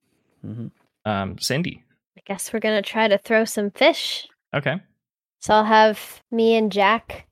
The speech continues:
Speaker 3: try and do the same maneuver, run up and throw some fish.
Speaker 2: Okay. Jack is further ahead of you. He can probably jump and actually reach Hoopa. He doesn't have to throw it.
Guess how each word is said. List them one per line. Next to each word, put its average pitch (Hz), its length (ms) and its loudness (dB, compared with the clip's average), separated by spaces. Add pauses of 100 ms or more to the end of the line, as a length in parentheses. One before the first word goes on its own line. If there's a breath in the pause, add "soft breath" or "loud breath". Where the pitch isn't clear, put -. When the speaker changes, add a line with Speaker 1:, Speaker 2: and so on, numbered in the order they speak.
(140)
Speaker 3:
try 220 180 2
and 208 180 0
do 214 100 0
the 208 100 -2
same 214 300 0
maneuver, 208 720 0
run 202 160 0
up 202 160 -2
and 202 140 -2
throw 196 220 2
some 196 220 -6
fish. - 540 -2
Speaker 2:
Okay. 175 260 -4 (160)
Jack 151 440 -2
is 147 380 -2
further 123 340 -4
ahead 113 180 -6
of 123 80 -8
you. 254 160 -6 (420)
He 156 100 0
can 185 200 0
probably 208 640 -2
jump 139 560 -2
and 107 140 0
actually 117 320 -4
reach 113 220 -6
Hoopa. 98 220 -6
He 104 80 -4
doesn't 107 140 -6
have 123 100 -8
to 113 160 -6
throw - 160 -8
it. - 120 -12